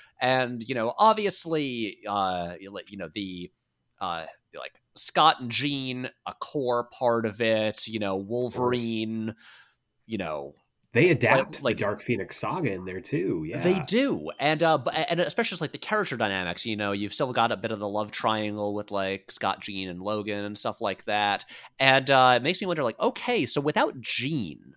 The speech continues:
Speaker 1: like, what's the Scott Wolverine, like, relationship gonna be like? Like,
Speaker 2: I mean,
Speaker 1: uh, li-, like
Speaker 2: obviously they bring in Madeline Pryor, is what they do.
Speaker 1: Do, d-,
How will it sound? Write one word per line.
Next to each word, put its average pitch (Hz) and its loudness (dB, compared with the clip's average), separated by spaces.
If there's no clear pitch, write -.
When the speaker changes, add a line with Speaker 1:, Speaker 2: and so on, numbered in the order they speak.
Speaker 1:
like, 107 -2
what's 139 0
the 147 -4
Scott - 0
Wolverine, 110 -4
like, 113 0
relationship 123 0
gonna 110 0
be 92 -4
like? 87 -6
Like, 98 -4
Speaker 2:
I 101 2
mean, 101 2
Speaker 1:
uh, 101 -2
li-, 113 -2
like - -2
Speaker 2:
obviously 139 2
they 95 2
bring 95 0
in 90 0
Madeline 87 -4
Pryor, 110 -8
is - -12
what 101 -6
they 82 -8
do. 117 -6
Speaker 1:
Do, 139 -4
d-, - -6